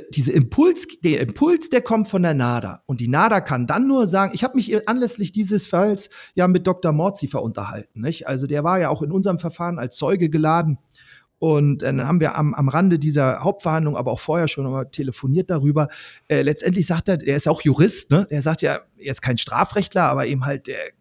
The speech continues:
kennt ja so ein bisschen die Klaviatur der Ermittlungsmaßnahmen auch. Wenn wir den Ball an die Staatsanwaltschaft spielen, ja, dann müssten die den aufnehmen und dann müssten sie im Zweifel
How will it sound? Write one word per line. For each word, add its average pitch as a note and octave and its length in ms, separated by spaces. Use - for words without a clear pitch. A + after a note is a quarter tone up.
kennt C3+ 220
ja A#2+ 120
so B2 160
ein A#2 60
bisschen D3 260
die C3 120
Klaviatur D3 680
der C#3 80
Ermittlungsmaßnahmen C#3 920
auch. G3 280
Wenn A#2+ 240
wir G#3+ 320
den A#2+ 160
Ball F3+ 300
an C3+ 120
die A#2+ 100
Staatsanwaltschaft C3 840
spielen, A2 420
ja, B2 100
dann B2+ 160
müssten G3 240
die C#3+ 120
den B2 180
aufnehmen C#3 580
und G#2+ 60
dann C3 100
müssten E3+ 340
sie B2 180
im A2 180
Zweifel B2+ 680